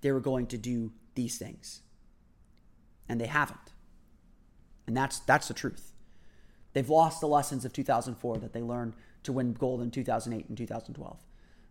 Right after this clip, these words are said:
uh, as well as two thousand sixteen. They're now just mashing players together. And honestly, Damian Lillard said, Damian Lillard expressed the problem best after the game, apparently, saying,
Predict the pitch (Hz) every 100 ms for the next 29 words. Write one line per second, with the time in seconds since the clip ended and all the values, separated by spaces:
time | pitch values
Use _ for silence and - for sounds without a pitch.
0 | - - 190 123 117 113 110 123 113 113
1 | 175 - - - - - - - - -
2 | - - - - - - 135 139 143 135
3 | - - - - - - - - - -
4 | - 139 - 131 127 139 - 147 135 147
5 | 143 147 175 156 113 - 143 147 208 196
6 | - - - - - 147 156 175 170 165
7 | 170 160 - 160 147 - 151 175 185 151
8 | 180 143 113 - - - 135 - 147 147
9 | - - 135 139 143 131 120 135 139 -
10 | 123 - 113 110 139 175 - - 76 -
11 | - - - - - - - - 143 139
12 | 131 123